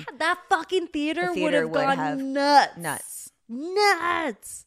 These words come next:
Speaker 2: Nuts.
Speaker 1: That would have been cool. But
Speaker 2: You think
Speaker 1: instead
Speaker 2: they would have
Speaker 1: she
Speaker 2: gotten shit? Like, "I can't believe you killed Lori."
Speaker 1: No.
Speaker 2: Do you think i-,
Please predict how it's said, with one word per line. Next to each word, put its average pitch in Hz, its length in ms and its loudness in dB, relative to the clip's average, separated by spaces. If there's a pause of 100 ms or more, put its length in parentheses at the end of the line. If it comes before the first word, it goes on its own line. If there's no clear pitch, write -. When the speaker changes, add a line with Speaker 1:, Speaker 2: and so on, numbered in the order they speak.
(120)
Speaker 2:
Nuts. - 380 -12
Speaker 1:
That 196 120 -6
would 185 100 -2
have 175 60 -10
been 165 120 -14
cool. 135 320 -12 (300)
But 226 80 -2
Speaker 2:
You 226 60 0
think 233 60 -2
Speaker 1:
instead 233 140 2
Speaker 2:
they 214 60 4
would 214 80 2
have 202 80 -2
Speaker 1:
she - 20 -8
Speaker 2:
gotten 190 240 2
shit? 185 420 -4 (300)
Like, 165 320 -6
"I 160 40 -8
can't 185 200 -10
believe 151 140 -10
you 147 80 -10
killed 139 240 -12
Lori." 127 500 -10 (340)
Speaker 1:
No. 339 760 0 (340)
Speaker 2:
Do 220 60 -10
you 208 60 -10
think 262 300 -6
i-, 220 120 -10